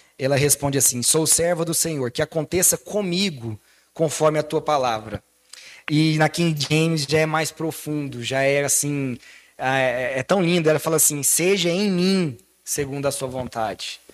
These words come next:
Então, assim, pra gente dizer pra Deus, né, "Seja em mim, Senhor, conforme a tua vontade", a gente quer o senhorio de Cristo, a gente quer colocar Jesus Cristo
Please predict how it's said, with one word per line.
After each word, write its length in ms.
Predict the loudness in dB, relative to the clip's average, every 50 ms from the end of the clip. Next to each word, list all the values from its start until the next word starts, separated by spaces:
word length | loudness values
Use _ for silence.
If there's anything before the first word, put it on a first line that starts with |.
| -20 -20 -20 _ -20 -20 -20 _ _
Então, 260 | -10 -4 0 2 2 4
assim, 520 | 2 2 2 2 0 0 -2 -2 -4 -8 -12 _ -20 -20 _ _ _ _ _ _ _ _ _ _ _ _ _ _ _ _
pra 140 | 0 2 2
gente 200 | 2 2 0 0
dizer 300 | 0 0 2 2 2 2
pra 200 | 2 2 2 2
Deus, 380 | 0 0 0 0 0 0 -2 -2
né, 220 | -2 -2 -2 0
"Seja 340 | 0 2 2 2 2 2 0
em 60 | 0
mim, 360 | 0 0 0 0 0 -2 -4 -6
Senhor, 480 | -6 -8 -6 -6 -6 -6 -6 -8 -10 -10 _ _ _ _ -20 -20 _ _ _ _ _
conforme 340 | -8 -2 0 2 2 4 2
a 20 |
tua 160 | 2 2 2
vontade", 720 | 2 0 0 0 2 4 4 4 4 2 -2 -6 -10 -10 -12 _ -20 -20 -20 _ _ _ _ _ _ _
a 120 | -2 0 0
gente 240 | 2 2 0 0 -2
quer 240 | 0 2 4 4
o 60 | 4 4
senhorio 380 | 0 -2 -2 -2 -2 -2 -4
de 120 | -4 -6 -8
Cristo, 340 | -8 -6 -6 -6 -4 -4
a 40 | -4
gente 180 | -4 -2 -2 0
quer 140 | 2 2 2
colocar 600 | 2 2 2 2 2 2 2 2 2 2 2 0
Jesus 460 | -2 -2 -4 -2 -2 -2 -2 -2 -2
Cristo 600 | -2 -2 0 0 0 0 -2 -2 -6 -10 -14